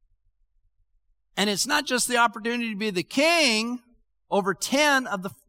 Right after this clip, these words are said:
twelve families. It is the opportunity to become like David, the King of Kings, the one whose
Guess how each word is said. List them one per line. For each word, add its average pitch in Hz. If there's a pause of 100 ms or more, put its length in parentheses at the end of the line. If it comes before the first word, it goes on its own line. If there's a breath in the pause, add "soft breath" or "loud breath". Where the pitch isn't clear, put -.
twelve 247
families. 233 (880)
It 254
is 220 (220)
the 196
opportunity 233
to 180
become 190 (300)
like 226 (320)
David, 240 (1120)
the 160
King 269
of 240
Kings, 330 (880)
the 170
one 254
whose 220